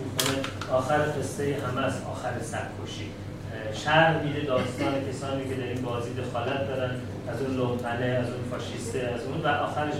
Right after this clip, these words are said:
میگه: «آخر قصهٔ همه است آخر سگ‌کشی.» یه جملهٔ خیلی قشنگی هم در انجیل هست که، اه، اینیاتسیوس سیلونه در کتاب نان و شراب خودش ذکر می‌کنه و اون جمله این هست در وصف، در واقع،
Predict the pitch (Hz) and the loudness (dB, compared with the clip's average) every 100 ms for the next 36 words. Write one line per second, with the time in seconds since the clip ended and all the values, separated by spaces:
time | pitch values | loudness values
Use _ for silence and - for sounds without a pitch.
0 | 139 156 156 - - 127 127 151 151 147 | -2 -2 -2 -4 -4 0 2 4 2 0
1 | 131 143 143 135 123 127 135 - - 131 | -2 -2 -2 0 -2 -2 -2 -4 -2 -2
2 | - - 110 - - - - - - - | -2 -2 -4 -6 -6 -6 -4 -4 -4 -6
3 | - - - - - - - 196 202 202 | -8 -8 -8 -8 -8 -6 6 10 10 10
4 | 196 202 202 190 185 160 170 190 190 185 | 6 6 6 4 6 6 6 2 2 4
5 | 180 170 170 - - 151 139 139 135 151 | 4 4 2 -4 -4 2 4 4 2 0
6 | 147 156 196 170 165 156 - 156 151 147 | 0 2 2 4 4 4 2 2 4 4
7 | - - - - 131 120 117 151 147 160 | -2 -6 -6 -4 -2 -2 -2 0 2 4
8 | 175 180 165 156 147 147 135 135 143 151 | 4 2 0 0 0 -2 0 2 2 4
9 | 127 127 127 135 135 139 131 135 123 117 | 2 2 0 0 2 4 2 2 0 -2
10 | 120 120 139 151 147 151 151 156 - - | -2 0 2 2 0 -2 0 0 0 -2
11 | - - - - - 143 151 151 151 147 | -6 -8 -8 -8 -6 -2 -2 0 -2 -2
12 | 151 143 147 151 135 143 156 160 156 147 | -2 -2 0 0 0 0 0 2 2 2
13 | 147 143 131 123 143 147 143 143 143 143 | 2 2 0 2 2 2 -2 0 2 2
14 | 143 - - 123 120 123 | -2 -6 -4 -2 0 0